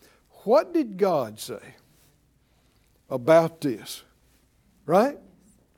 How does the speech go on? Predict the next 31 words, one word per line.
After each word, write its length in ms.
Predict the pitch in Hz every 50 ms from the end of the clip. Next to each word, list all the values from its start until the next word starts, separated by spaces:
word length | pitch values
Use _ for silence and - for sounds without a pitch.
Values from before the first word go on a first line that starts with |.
| _ _ _ -
And 180 | 156 160 156
throughout 400 | - - 240 247 247 240 240 240
the 120 | 240 240 233
entire 460 | 220 208 190 214 233 247 240 233 226
Word 260 | 220 233 247 247 220
of 100 | 220 208
God, 360 | 202 233 247 254 247 247 202 - - - _ _ _ _ -
all 400 | - 139 156 180 208 220 233 240
the 60 | 226
subjects 500 | - - - 208 165 135 135 - - -
are 60 | 131
covered, 400 | 113 - 156 151 139 117 117 95 - _ _ _ _ _ _ _ _ _ _ _ _ _ _ -
I 200 | - 127 147 151
assure 280 | 147 - - 165 170 170
you. 160 | 143 113 104 - _ _ _ _ _ _ _ _ _ _ _ _ _
In 140 | - 123 120
some 420 | - - - 180 202 226 240 240
way, 420 | 247 247 247 240 220 170 147 143 - - - _ _ _
they're 260 | - 135 143 143 135 131
all 460 | 135 135 147 160 170 175 180 180 175
covered. 500 | 175 - 185 160 135 110 104 87 - _ _ _ _
And 160 | - 127 135
the 60 | 131
Spirit 320 | 120 - - 175 185 180 165
of 60 | 147
God 220 | 147 165 165 160
will 60 | 151 135
help 260 | 139 156 143 - -
you 60 | 117
see 240 | - - 254 277 226
that 260 | 165 165 180 185 -